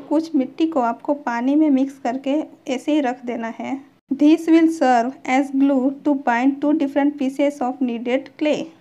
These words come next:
इस तरह से जो मिक्स की हुई मिट्टी है उसे आप as a glue use कर सकते हो। Take a part of the kneaded clay and roll it like a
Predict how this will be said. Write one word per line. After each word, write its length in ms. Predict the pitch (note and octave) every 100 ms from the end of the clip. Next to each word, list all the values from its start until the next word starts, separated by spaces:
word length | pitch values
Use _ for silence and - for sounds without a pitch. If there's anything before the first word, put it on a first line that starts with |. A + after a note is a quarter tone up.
| _ _ C#4
इस 220 | D4+ -
तरह 160 | E4 D#4
से 180 | D#4
जो 140 | D#4 D#4
मिक्स 320 | C#4 C#4+ C#4 -
की 140 | C#4+
हुई 300 | D4 C#4+ C#4 D4
मिट्टी 420 | C4+ A#3+ - D4+
है 200 | B3 A3+ -
उसे 260 | C4 D4+
आप 340 | D4 A3 A#3 - B3+
as 200 | C4 C#4+
a 100 | D4
glue 280 | C4 C#4 A#3+ C#4+ -
use 240 | B3 D4
कर 160 | - B3+
सकते 360 | C4 A#3 - A#3
हो। 240 | A3+ B3+ D4 _ _ _ _ _ _
Take 340 | E4 C4+ C4 -
a 100 | C4+ -
part 280 | B3 C4+ C4+ C4+
of 100 | C4+
the 100 | C4+
kneaded 420 | B3 A#3 B3+ C4
clay 200 | D4+ C4+ A#3
and 240 | B3 C4 C4
roll 260 | C4 C#4 D4
it 100 | D4
like 400 | A3+ A#3+
a 40 | -